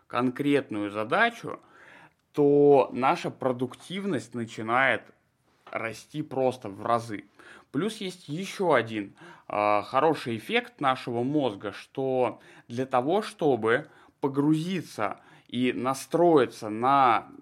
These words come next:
какую-то конкретную сложную интеллектуальную задачу, мозгу требуется в среднем около двадцати минут. Эти двадцать минут он подтягивает все дополнительные данные, всю информацию, которая у него имеется,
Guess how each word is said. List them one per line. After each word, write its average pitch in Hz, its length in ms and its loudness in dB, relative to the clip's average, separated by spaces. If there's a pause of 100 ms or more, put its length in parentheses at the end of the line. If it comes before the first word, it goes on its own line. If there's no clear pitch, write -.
(320)
какую-то 147 560 0
конкретную 139 800 0
сложную 123 560 0
интеллектуальную 113 840 -2
задачу, 143 640 -4 (280)
мозгу 180 460 -2
требуется 143 580 -2
в 117 60 -16
среднем 160 580 -4
около 156 420 -2
двадцати 123 580 -10
минут. 139 440 0 (560)
Эти 147 220 -4
двадцать 165 440 0
минут 196 300 -2
он 151 140 -2
подтягивает 147 840 -2
все 147 640 0
дополнительные 139 880 -4
данные, 127 480 2
всю 143 240 -4
информацию, 135 680 0
которая 123 400 -2
у 117 80 -2
него 117 320 -2
имеется, 113 560 -4